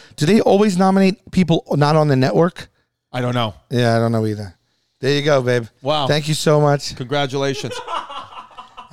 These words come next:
Speaker 1: appreciate it. Come see me on tour, salvolcanocomedy dot com.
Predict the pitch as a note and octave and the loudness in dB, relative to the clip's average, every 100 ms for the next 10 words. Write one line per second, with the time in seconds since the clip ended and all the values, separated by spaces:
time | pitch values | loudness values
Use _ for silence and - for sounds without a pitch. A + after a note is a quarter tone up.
0 | B2 B2+ D3+ C#3+ D3+ D3 C#3+ D3+ _ _ | -6 -2 -4 -2 0 2 0 -2 _ _
1 | _ - C#3 B2+ C#3+ C#3 C3 B2+ C#3 B2+ | _ -8 -6 -4 -2 0 -2 -2 -2 0
2 | C3 C3 C3 B2 A#2+ C3+ B2+ B2+ - C#3 | -2 -2 -4 -6 -6 -6 -6 -8 -8 -8
3 | C3+ | -8